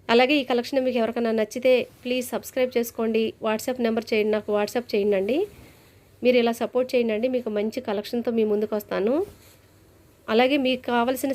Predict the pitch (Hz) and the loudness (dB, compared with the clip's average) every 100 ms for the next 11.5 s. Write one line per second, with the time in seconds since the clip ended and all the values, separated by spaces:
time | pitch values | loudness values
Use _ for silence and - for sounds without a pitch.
0 | 262 220 233 233 208 208 202 214 220 233 | -2 0 0 2 0 2 2 2 2 2
1 | 226 208 202 202 202 208 214 - - - | 0 0 0 0 -2 -4 -6 -14 -20 -20
2 | - 208 214 226 226 226 226 240 240 247 | -10 -4 -2 -2 0 2 4 2 0 -2
3 | 233 233 214 214 214 208 208 208 214 202 | -2 0 0 2 0 0 0 0 0 0
4 | 208 214 202 214 220 220 214 226 240 226 | 0 0 0 2 2 2 2 2 0 -2
5 | 220 233 208 202 220 214 196 254 269 208 | 0 2 2 0 0 0 0 0 0 0
6 | 190 190 180 - 190 175 170 254 370 - | -2 -4 -6 -8 -6 -4 -4 -4 -6 -12
7 | - - - - 226 226 - 233 214 208 | -20 -20 -20 -6 -2 -2 -2 -2 0 0
8 | 220 220 202 185 196 220 - - - - | 0 2 2 0 -2 -6 -14 -20 -20 -20
9 | - - - - - - - - - - | -20 -20 -20 -20 -20 -20 -20 -20 -20 -20
10 | - - - - - - - - - - | -20 -20 -20 -20 -16 -14 -14 -14 -14 -12
11 | - - 214 220 | -8 0 2 4